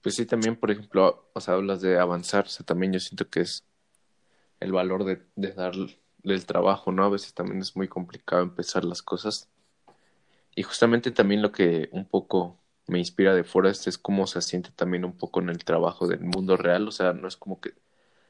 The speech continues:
no es como que se asiente tanto en el mundo ideal, sino que hace las cosas más que pensarlas.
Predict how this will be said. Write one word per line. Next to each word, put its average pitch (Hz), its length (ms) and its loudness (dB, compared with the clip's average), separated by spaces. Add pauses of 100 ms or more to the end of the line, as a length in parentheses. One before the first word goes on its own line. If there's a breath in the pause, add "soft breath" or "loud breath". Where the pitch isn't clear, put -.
(360)
no 107 100 4
es - 80 -2
como 123 180 -2
que - 80 -12
se 107 80 -4
asiente 107 300 -4
tanto 110 260 2
en 113 80 4
el 98 80 4
mundo 104 280 4
ideal, 104 260 6
sino 95 260 0
que - 100 4
hace 101 160 0
las 90 200 0
cosas 95 300 -4
más 92 200 2
que - 100 -4
pensarlas. 90 800 0